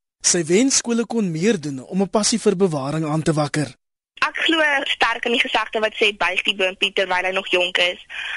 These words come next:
Speaker 2: As 'n kind op skool reeds leer oor die erns van bewaring en dat mense waardering moet hê vir die omgewing,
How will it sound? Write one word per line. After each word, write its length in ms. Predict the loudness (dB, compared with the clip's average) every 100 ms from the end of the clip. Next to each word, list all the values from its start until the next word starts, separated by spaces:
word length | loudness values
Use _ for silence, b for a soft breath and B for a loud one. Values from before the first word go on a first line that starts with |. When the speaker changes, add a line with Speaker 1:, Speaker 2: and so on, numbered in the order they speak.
| B -4
Speaker 2:
As 140 | -2
'n 100 | 0
kind 220 | 0 0
op 120 | 0
skool 580 | 0 -2 -2 0 2 0
reeds 340 | 2 0 0 -4
leer 500 | 0 2 0 -2 -6 _
oor 240 | 0 0 2
die 140 | -2 -2 -4
erns 320 | -2 -2 -2 -4 0
van 240 | 0 0
bewaring 720 | -4 0 2 2 2 0 -2 -2
en 280 | -2 -6 -12 B B B B -2
dat 180 | 0
mense 300 | 0 0 0
waardering 500 | -2 -4 0 0 0
moet 160 | -2 0
hê 160 | 0 0
vir 120 | -2
die 60 | -2
omgewing, 640 | -2 0 -2 -2 -4 -6